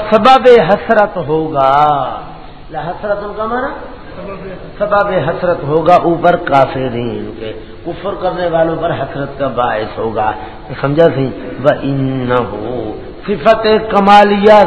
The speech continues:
ذاتیہ، صفت کمالیہ ذاتیہ، ذاتی صفت۔ اور بے شک یہ قرآن پاک البتہ لائق ہے یقین کے۔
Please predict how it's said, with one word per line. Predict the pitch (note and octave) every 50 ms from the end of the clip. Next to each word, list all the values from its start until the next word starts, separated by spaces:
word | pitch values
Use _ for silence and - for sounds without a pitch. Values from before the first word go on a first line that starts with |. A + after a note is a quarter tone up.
| D3 D3+
ذاتیہ، | F#3+ G3+ A3 G#3+ - G3+ G3 F#3 F#3+ F3+ F3 F3 F3 F3 F3 F3+ - - D3+ E3+ F#3+ F#3+ G3 F3+ E3+ - -
صفت | E3 E3+ D3 F3+ G3+ G3 F#3+ G3 - -
کمالیہ | - F#3 F#3 F#3+ F#3+ G3 G3 G3+ G#3+ A3 A#3 A#3 A#3+ - - - - - - - - - - -
ذاتیہ، | A#2+ B2+ B2+ B2 B2+ B2 A2+ A2+ A2 A2 G#2+ - - - - - - -
ذاتی | F3 F3+ - - C#3 C3+ C3 -
صفت۔ | C3 A#2+ - A#2 A#2 - - - - - - - - E3+
اور | G#3+ A#3+ A3+ F#3+
بے | G3 G#3
شک | F#3+ D3+ G3+ G3 F3+
یہ | E3 E3 D3+ -
قرآن | C3+ C#3+ C#3+ C#3 C#3 C3+ B2+ B2+ B2
پاک | - A2 A2 A2 A2+ - -
البتہ | C3 F#3+ G#3 G3 F3 G#3+ G#3+ - G3+ G3 F#3
لائق | E3+ E3+ F#3+ G#3+ A#3 A#3+ B3+ C4 B3
ہے | - - F#3 F3 F#3 G3 G3+ G3 F#3+
یقین | G3 F#3+ - - G3 F#3+ F3+ F3 E3+ D#3+ D#3 -
کے۔ | - D3 D3 D#3 E3 E3+